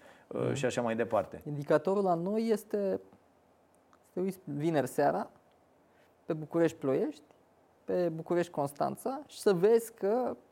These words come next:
Speaker 2: toată lumea vrea să fugă din orașul ăsta.
Speaker 1: Da.
Speaker 2: Deci asta este dovada că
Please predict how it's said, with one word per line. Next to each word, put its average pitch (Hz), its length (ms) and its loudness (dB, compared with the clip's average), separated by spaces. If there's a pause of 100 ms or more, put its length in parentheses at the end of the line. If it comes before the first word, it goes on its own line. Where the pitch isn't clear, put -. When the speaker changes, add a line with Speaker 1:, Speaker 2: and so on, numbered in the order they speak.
(220)
Speaker 2:
toată 214 240 4
lumea 214 180 6
vrea 202 120 4
să 202 140 0
fugă 170 300 0
din 156 160 -4
orașul - 380 -6
ăsta. - 220 -20 (340)
Speaker 1:
Da. 92 80 -2
Speaker 2:
Deci - 260 -10
asta 180 240 4
este 175 540 4 (380)
dovada 180 540 6
că 208 480 4